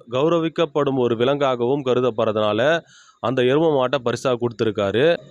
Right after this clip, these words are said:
அது மட்டும் இல்லாம, இந்த வெற்றியை அவரோட கிராம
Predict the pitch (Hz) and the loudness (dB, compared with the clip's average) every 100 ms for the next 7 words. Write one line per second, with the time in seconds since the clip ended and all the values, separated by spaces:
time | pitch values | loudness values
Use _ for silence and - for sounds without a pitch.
0 | - 117 156 175 175 156 185 156 147 135 | -4 0 2 4 2 0 0 2 2 0
1 | 123 139 156 131 135 147 135 135 139 180 | 0 0 -2 -2 -2 0 0 0 -2 -2
2 | 170 147 160 156 - 113 131 131 127 117 | 0 2 0 -2 -6 -4 0 0 0 -2
3 | 117 139 160 | -2 -2 0